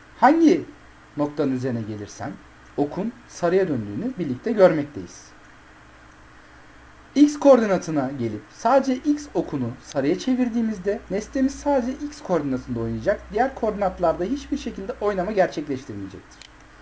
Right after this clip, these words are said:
Y koordinatına geldiğimde sadece Y'de, Z koordinatına geldiğimde ise sadece Z'de oynayacaktır. Ama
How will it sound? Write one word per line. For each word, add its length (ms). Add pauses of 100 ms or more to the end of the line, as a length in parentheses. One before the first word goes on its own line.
(640)
Y 240
koordinatına 560
geldiğimde 560
sadece 360
Y'de, 480 (300)
Z 340
koordinatına 480
geldiğimde 460
ise 160
sadece 360
Z'de 340
oynayacaktır. 520 (880)
Ama 340